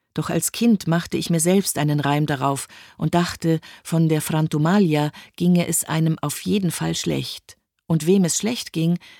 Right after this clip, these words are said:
der würde früher oder später selbst zu Frantumalia.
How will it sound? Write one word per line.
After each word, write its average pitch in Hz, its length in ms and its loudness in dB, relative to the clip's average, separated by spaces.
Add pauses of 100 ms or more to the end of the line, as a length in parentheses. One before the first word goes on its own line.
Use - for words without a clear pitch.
(160)
der 165 120 -2
würde 208 180 2
früher 214 440 0
oder 185 160 -2
später 180 440 -2
selbst - 540 0
zu 139 100 -2
Frantumalia. 120 960 -4